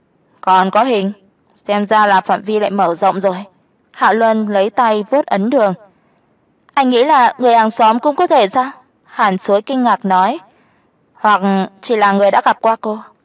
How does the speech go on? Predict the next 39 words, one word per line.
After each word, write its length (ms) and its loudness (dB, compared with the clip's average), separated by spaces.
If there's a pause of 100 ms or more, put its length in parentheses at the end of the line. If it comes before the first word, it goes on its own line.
(120)
lại 360 -2
cũng 200 -2
đọc 160 2
qua 120 0
sách 180 -6
của 140 0
cô." 240 -2 (460)
Hạo 220 0
Luân 240 0
nói 160 0
tiếp. 260 -6 (840)
"Vậy 380 2
tôi 180 2
nên 140 2
làm 180 0
gì 160 -4
bây 100 2
giờ?" 160 -4 (1040)
"Đồng 180 0
nghiệp 140 0
của 100 -2
tôi 420 0 (260)
sẽ 360 -2
cùng 200 -2
cô 160 0
trở 180 -2
về 220 0
nhà 220 0
sửa 240 -2
soạn 220 -4
đồ 100 2
đạc, 260 -4 (480)
thuận 200 0
tiện 300 0
cầm 220 -2
theo 180 0
hai 140 0
phong 180 -2
thư 180 0